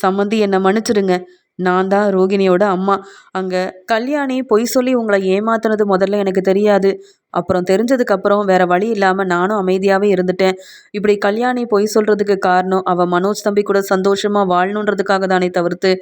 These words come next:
உங்க எல்லாரையும் ஏமாத்தணுன்றது அவளுடைய எண்ணமே இல்லைன்னு" சொல்ல, உடனே முத்து ரொம்ப கோவமா,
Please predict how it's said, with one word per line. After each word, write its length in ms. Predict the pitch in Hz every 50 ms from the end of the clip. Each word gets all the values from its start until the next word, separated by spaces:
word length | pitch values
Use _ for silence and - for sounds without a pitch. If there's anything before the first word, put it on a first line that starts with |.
| - - - - - _ -
உங்க 280 | 208 208 214 214 214
எல்லாரையும் 760 | 202 202 208 220 240 240 240 240 240 233 196 190 185 196 208
ஏமாத்தணுன்றது 520 | 208 208 208 220 208 208 208 202 202 196
அவளுடைய 440 | 202 - 185 180 180 185 185 180 180
எண்ணமே 480 | 180 175 175 185 190 196 202 208 208 190
இல்லைன்னு" 260 | 185 185 190 190 185
சொல்ல, 440 | 190 185 - 180 175 175 180 180 180 - - - - -
உடனே 400 | - 220 226 233 233 233 233 226
முத்து 300 | 190 190 185 - - 208
ரொம்ப 280 | 190 190 208 247 240 240 214
கோவமா, 380 | 208 202 196 196 196 196 202